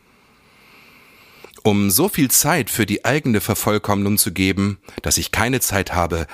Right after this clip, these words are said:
andere zu kritisieren. Um zu stark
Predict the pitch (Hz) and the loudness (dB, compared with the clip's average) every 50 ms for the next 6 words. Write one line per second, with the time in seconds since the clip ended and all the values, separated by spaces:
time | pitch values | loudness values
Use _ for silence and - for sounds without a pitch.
0 | - - - 95 98 87 80 - 87 85 - - 82 - - - 90 - 80 76 | -8 -4 -2 0 0 0 -2 -4 -4 -2 -2 -2 -4 -4 -4 -4 -4 -2 0 0
1 | - - 85 71 60 - - - _ _ _ _ _ _ _ _ _ _ - - | 0 0 -2 -4 -6 -10 -14 -20 _ _ _ _ _ _ _ _ _ _ -20 -20
2 | _ _ _ _ _ _ _ _ _ _ _ _ _ _ _ _ _ _ _ _ | _ _ _ _ _ _ _ _ _ _ _ _ _ _ _ _ _ _ _ _
3 | _ _ _ _ _ - - - 92 95 87 - - 95 - - - 107 151 190 | _ _ _ _ _ -8 -2 0 0 0 0 0 0 0 0 2 2 2 2 0
4 | - - - | -2 -8 -14